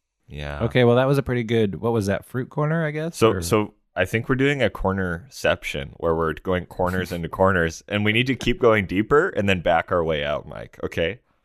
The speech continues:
Speaker 2: Okay.
Speaker 1: So what's, what's the tangent of fruit corner?
Speaker 2: Uh, well, we were, we were, I guess, go back to nugget corner.
Speaker 1: Yeah.
Speaker 2: Oh, we're just talking about meat, so we were probably in meat corner, and then
Speaker 1: Yeah,
Speaker 2: now
Speaker 1: we were
Speaker 2: we're
Speaker 1: in
Speaker 2: back
Speaker 1: meat
Speaker 2: to
Speaker 1: corner. Yeah.
Speaker 2: Okay, so, I mean, ham is pretty good.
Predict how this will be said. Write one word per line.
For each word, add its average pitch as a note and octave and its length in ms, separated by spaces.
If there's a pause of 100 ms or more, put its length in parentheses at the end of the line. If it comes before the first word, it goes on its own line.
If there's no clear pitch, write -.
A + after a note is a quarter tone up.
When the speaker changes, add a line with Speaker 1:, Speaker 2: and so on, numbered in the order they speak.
(120)
Speaker 2:
Okay. G2+ 440 (340)
Speaker 1:
So G2 180
what's, A2+ 360
what's G#2 220
the F#2+ 100
tangent E2 440
of C#2+ 80
fruit - 320
corner? B1 420 (460)
Speaker 2:
Uh, G2+ 520
well, G#2+ 180
we A2 120
were, G#2 300 (120)
we A2+ 140
were, G2 520 (220)
I G2 80
guess, G#2 180
go G#2+ 140
back G#2+ 220
to G2 80
nugget G#2 340
corner. C#3+ 420 (840)
Speaker 1:
Yeah. E2 160 (160)
Speaker 2:
Oh, A2+ 80
we're C3+ 100
just D#3+ 180
talking D3 180
about A2 180
meat, A2 260
so - 140
we G#2 80
were G2 40
probably C3 280
in A2 100
meat A2 200
corner, A2 260
and F#2+ 100
then F#2+ 80
Speaker 1:
Yeah, F#2+ 80
Speaker 2:
now F#2 60
Speaker 1:
we G2 100
were G#2+ 80
Speaker 2:
we're A2 60
Speaker 1:
in G2 60
Speaker 2:
back F#2+ 80
Speaker 1:
meat F2+ 100
Speaker 2:
to - 80
Speaker 1:
corner. D2 540
Yeah. E2+ 240
Speaker 2:
Okay, A#2 160
so, A#2 260
I C3 240
mean, C3 240
ham C#3 320
is A#2+ 100
pretty F#2 260
good. F#2+ 400